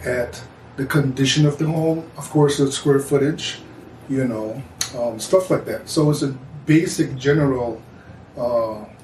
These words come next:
walk around, probably fifteen minutes, they're out of there. Okay, and they could, uh,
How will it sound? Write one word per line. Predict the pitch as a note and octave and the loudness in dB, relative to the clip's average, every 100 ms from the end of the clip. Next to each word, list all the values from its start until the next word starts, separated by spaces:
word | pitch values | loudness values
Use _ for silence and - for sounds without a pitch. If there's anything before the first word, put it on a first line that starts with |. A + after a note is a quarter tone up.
| - | -8
walk | C3+ D3 D3+ D3+ | 4 4 4 0
around, | C3 B2 A#2 A#2 A2 - - - - - - - | 0 2 2 0 -8 -16 -18 -20 -20 -20 -20 -10
probably | - D3+ F#3+ | 0 2 2
fifteen | - C#3+ - D3 C3+ | 0 -2 0 0 4
minutes, | C#3 B2+ - | 4 2 -2
they're | B2 A#2 | -4 -4
out | A2+ | -6
of | G#2+ | -8
there. | G#2+ - - - - - - - - - | -12 -14 -18 -18 -16 -16 -16 -18 -16 -12
Okay, | C3 A#2+ A#2+ A#2+ C3+ - - - - | -10 -8 -6 -6 -6 -10 -14 -14 -6
and | C3+ C3 | -4 2
they | C3+ C3+ | 4 4
could, | C#3+ B2+ - - - - - - | 4 2 2 -6 -6 -8 -8 -4
uh, | A#2+ A#2 | 0 0